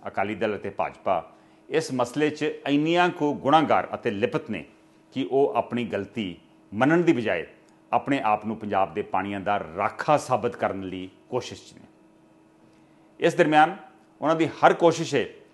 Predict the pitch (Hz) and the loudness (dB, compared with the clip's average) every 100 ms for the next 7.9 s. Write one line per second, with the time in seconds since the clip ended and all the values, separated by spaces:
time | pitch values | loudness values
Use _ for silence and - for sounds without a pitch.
0 | _ 123 - 151 156 123 - 139 117 87 | _ -10 -4 -2 0 0 0 -2 -2 -2
1 | 117 135 127 - 110 98 127 110 85 - | 0 0 -2 -4 -4 -2 2 2 0 -12
2 | - - _ - 151 151 131 113 123 95 | -20 -20 _ 4 6 8 6 4 -2 -2
3 | 90 104 95 90 _ _ - 123 113 98 | -2 -4 -8 -10 _ _ -10 -2 -2 -2
4 | - 87 110 110 82 67 - _ _ _ | -8 -2 0 0 -4 -14 -18 _ _ _
5 | _ _ _ _ _ _ _ _ - 131 | _ _ _ _ _ _ _ _ -6 -6
6 | - 120 120 143 143 123 123 - - _ | -2 0 2 0 2 0 -2 -10 -20 _
7 | _ _ 85 127 104 131 127 - - | _ _ -4 -4 4 4 4 0 -14